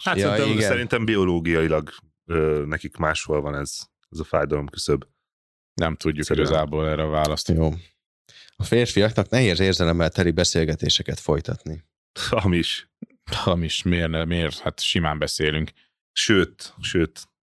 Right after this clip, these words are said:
Speaker 1: Hát
Speaker 2: Mert amúgy ez
Speaker 1: férfiak
Speaker 2: is egy nagyon
Speaker 1: egymás között.
Speaker 2: elterjedt sztereotípia, ugye, hogy velünk nem lehet, meg hogy a férfiak érzéketlenek, meg
Speaker 3: Ja, meg buták,
Speaker 2: Meg csak
Speaker 3: meg
Speaker 2: a
Speaker 3: nem
Speaker 2: szex érdekel
Speaker 3: gondolkodnak.
Speaker 2: minket, semmi más.
Speaker 3: Aztán meg kell nézni a Nobel-díjasokat, hány nő van.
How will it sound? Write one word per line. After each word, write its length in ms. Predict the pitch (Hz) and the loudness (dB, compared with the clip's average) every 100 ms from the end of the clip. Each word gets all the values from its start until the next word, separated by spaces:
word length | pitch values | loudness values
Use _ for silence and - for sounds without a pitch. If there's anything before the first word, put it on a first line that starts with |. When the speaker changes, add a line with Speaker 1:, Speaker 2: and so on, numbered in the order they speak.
| _ _ | _ _
Speaker 1:
Hát 100 | 95 | -6
Speaker 2:
Mert 140 | 95 101 | 0 2
amúgy 120 | 113 | 2
ez 140 | 113 | 2
Speaker 1:
férfiak 100 | 123 - | 2 2
Speaker 2:
is 60 | 98 | 2
egy 40 | |
nagyon 160 | 107 98 | 2 2
Speaker 1:
egymás 160 | 98 | 2
között. 120 | 92 92 | 2 2
Speaker 2:
elterjedt 220 | 87 90 | 2 0
sztereotípia, 600 | - 92 82 - 85 - 80 | 0 0 0 -2 -4 -2 -4
ugye, 160 | 85 | -2
hogy 120 | 85 | -2
velünk 260 | 85 82 82 | 0 -2 -2
nem 180 | 85 80 | -2 -4
lehet, 420 | 78 78 - _ _ _ _ - | -4 -6 -8 _ _ _ _ -8
meg 160 | 82 | -8
hogy 120 | - | -4
a 40 | 78 | -4
férfiak 500 | - 80 - 76 82 | 0 0 0 -4 0
érzéketlenek, 880 | 90 85 87 87 78 90 85 82 - | 0 2 0 -2 -4 -2 -2 -2 -6
meg 320 | 65 78 - _ _ - | -8 -8 -12 _ _ 0
Speaker 3:
Ja, 340 | 185 180 156 | 2 2 2
meg 180 | 107 92 | 0 0
buták, 500 | 113 - 113 110 104 | -2 0 0 2 0
Speaker 2:
Meg 100 | 104 | 0
csak 160 | - 104 | 0 2
Speaker 3:
meg 100 | 113 | 2
Speaker 2:
a 40 | |
Speaker 3:
nem 140 | 110 113 | 4 2
Speaker 2:
szex 120 | 110 | 2
érdekel 260 | 101 104 | 2 2
Speaker 3:
gondolkodnak. 340 | 95 104 98 107 | 2 2 2 2
Speaker 2:
minket, 320 | 92 101 92 | 0 0 0
semmi 300 | - 95 95 | 0 0 0
más. 220 | 90 90 87 | 0 -2 -2
Speaker 3:
Aztán 220 | - 110 | 0 0
meg 120 | 117 | 2
kell 140 | 104 | 0
nézni 240 | 101 101 92 | 0 0 0
a 20 | |
Nobel-díjasokat, 840 | 95 87 82 80 82 78 - 80 | 0 2 0 0 -2 -2 -6 -6
hány 220 | - 82 78 | -4 -4 -4
nő 180 | 73 | -4
van. 260 | 69 71 | -6 -8